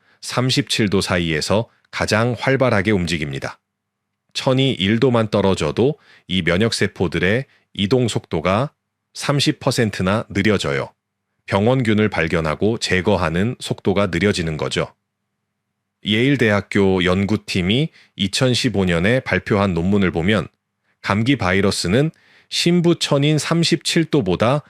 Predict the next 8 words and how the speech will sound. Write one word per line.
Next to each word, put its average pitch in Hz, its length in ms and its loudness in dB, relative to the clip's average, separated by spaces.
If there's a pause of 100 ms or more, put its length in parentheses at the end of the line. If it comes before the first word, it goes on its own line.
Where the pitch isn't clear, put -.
(260)
낮은 98 560 0
삼십삼 165 760 0
도에서 113 580 0 (360)
삼십오 160 600 0
도 110 120 2
구간에서 95 680 0 (340)
복제 135 340 0
속도가 117 580 0